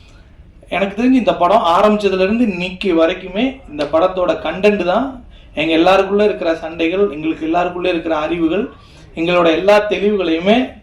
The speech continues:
தூக்கி சாப்பிட்டுட்டு அது இந்த இடத்துக்கு கூட்டு வந்திருக்கு. அது ஒவ்வொன்றுக்கும் இந்த படத்தோட டைரக்டரோட கண்டென்ட் and எங்களுக்கு ரெண்டாவது பெரிய பலம் அந்த படத்தோட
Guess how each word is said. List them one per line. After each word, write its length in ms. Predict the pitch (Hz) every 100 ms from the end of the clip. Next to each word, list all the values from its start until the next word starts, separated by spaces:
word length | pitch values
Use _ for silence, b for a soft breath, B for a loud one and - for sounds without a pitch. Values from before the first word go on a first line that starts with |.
| -
தூக்கி 280 | 185 185 -
சாப்பிட்டுட்டு 520 | 160 170 165 - 226
அது 220 | - 143
இந்த 140 | 151 151
இடத்துக்கு 200 | 156 -
கூட்டு 240 | 165 139
வந்திருக்கு. 360 | 139 135 127 - b b b
அது 180 | - 160
ஒவ்வொன்றுக்கும் 680 | 170 190 220 214 208 254 254
இந்த 120 | 160
படத்தோட 680 | 156 165 170 175 170 160 139
டைரக்டரோட 560 | 156 175 180 - 165 151
கண்டென்ட் 440 | 160 170 175 185 - - b b b
and 180 | 147 156
எங்களுக்கு 600 | 151 156 156 160 156 147
ரெண்டாவது 540 | - 160 208 226 226 202
பெரிய 400 | 196 185 208 202
பலம் 240 | 165 185
அந்த 180 | 233 208
படத்தோட 460 | - - 165 160